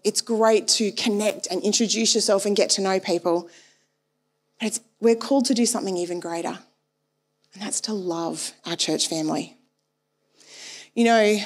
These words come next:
one of the most heartbreaking things in Michael's book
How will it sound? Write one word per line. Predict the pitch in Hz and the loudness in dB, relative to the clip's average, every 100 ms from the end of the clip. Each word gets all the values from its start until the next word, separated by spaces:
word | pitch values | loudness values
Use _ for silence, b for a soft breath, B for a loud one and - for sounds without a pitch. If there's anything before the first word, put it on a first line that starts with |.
| - | -4
one | 214 | 2
of | 226 | 4
the | |
most | 220 214 | 4 2
heartbreaking | - 226 226 240 240 214 | 2 2 2 0 0 0
things | 208 202 | 0 0
in | 202 | 0
Michael's | 190 190 196 180 | 0 -2 -6 -6
book | 185 160 - | -4 -4 -6